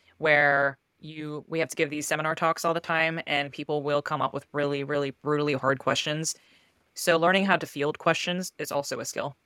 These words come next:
that, on top of the presentation that I had to work on. And I,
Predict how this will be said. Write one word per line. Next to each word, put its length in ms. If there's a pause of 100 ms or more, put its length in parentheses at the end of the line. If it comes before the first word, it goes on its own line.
(120)
that, 200
on 140
top 160
of 120
the 140
presentation 540
that 80
I 40
had 140
to 80
work 160
on. 140
And 100
I, 80